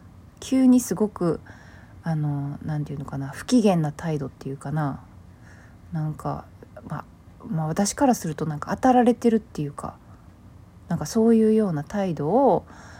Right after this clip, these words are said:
まあ、ちょっと人に取られたことがあるんですよ。で、まあ、別にさ、なんていうのかな、私から何の連絡もしてないかって、で、何かした覚えも全くないのに、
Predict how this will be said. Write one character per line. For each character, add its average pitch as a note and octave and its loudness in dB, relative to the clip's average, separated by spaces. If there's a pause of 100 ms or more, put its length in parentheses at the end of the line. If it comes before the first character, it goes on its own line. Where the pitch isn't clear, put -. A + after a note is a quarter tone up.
(140)
ま D#3 -4
あ、 D3+ -4
ち - -12
ょ - -20
っ - -20
と - -4
人 F#3+ -2
に F#3+ 0
取 - -8
ら A3+ 2
れ A3 2
た - -2
こ C#3+ -12
と C#3 -12
が C3+ -14
あ D3 -6
る F#3+ 0
ん G#3+ 4
で E3 0
す - -12
よ。 A#2 -12 (920)
で、 F3+ 2 (180)
ま E3+ -2
あ、 - -6
別 D#3+ -4
に F3 2
さ、 E3 -4 (720)
な E3+ -2
ん F3 -2
て - -6
い E3 -2
う - -4
の D3 -4
か D3+ -6
な、 D3+ -4
私 E3+ -6
か A#3+ 2
ら G#3+ 6
何 F3+ 2
の G3 2
連 A3 6
絡 A#3 4
も F#3 2
し - -6
て F#3+ -4
な E3 -2
い C#3+ -10 (800)
か - -12
っ - -18 (200)
て、 G3+ 2 (440)
で、 G3 0
何 G3 6
か F#3+ 0
し - -6
た F3+ 4
覚 F3+ 2
え F3+ 2
も D3 0 (400)
全 B3 0
く C4+ 4
な F#3 4
い F#3 -2
の E3 0
に、 D3+ -2